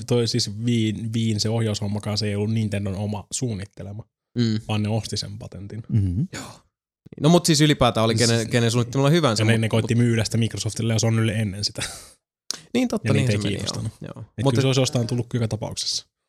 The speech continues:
Speaker 3: Kyllä.
Speaker 1: Tässä tapauksessa. Mut
Speaker 2: Niin.
Speaker 1: sit taas, miten sä puhuit jostain D-padista tai ihan niinku siis joypad-meiningistä, niin
Speaker 3: Kyllä niitäkin
Speaker 1: kuka vittu
Speaker 3: tuli.
Speaker 1: niitä osaa sanoa?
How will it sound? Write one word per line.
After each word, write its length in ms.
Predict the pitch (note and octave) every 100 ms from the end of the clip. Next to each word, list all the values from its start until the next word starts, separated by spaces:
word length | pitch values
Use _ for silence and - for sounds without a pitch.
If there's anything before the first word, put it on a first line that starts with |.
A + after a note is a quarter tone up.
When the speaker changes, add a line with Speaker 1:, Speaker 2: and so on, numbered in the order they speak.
| _ _ _ _ _ _ -
Speaker 3:
Kyllä. 160 | G#2 F#2+
Speaker 1:
Tässä 200 | A2+ -
tapauksessa. 540 | F2+ C2+ - - G#2+ -
Mut 80 |
Speaker 2:
Niin. 100 | F#3
Speaker 1:
sit 140 | B2 B2
taas, 240 | E3+ D#3
miten 180 | D#3 D3
sä 80 | C#3
puhuit 240 | C3 B2+
jostain 340 | A#2+ - A2+ G#2 -
D-padista 440 | G#2 G2+ G2+ -
tai 280 | - G#2 G#2
ihan 220 | G#2 G#2+ G#2
niinku 160 | G#2
siis 300 | - G#2+ - -
joypad-meiningistä, 800 | A2 G#2 G#2+ A2 G#2 A2+ A#2 B2
niin 200 | B2 B2 _ - G#2+ - _ _
Speaker 3:
Kyllä 140 | D#3
niitäkin 260 | F#3 E3 -
Speaker 1:
kuka 100 | A#2
vittu 120 | B2
Speaker 3:
tuli. 60 | A#2+
Speaker 1:
niitä 180 | A#2 A#2
osaa 160 | A#2
sanoa? 300 | A#2 A#2 G2+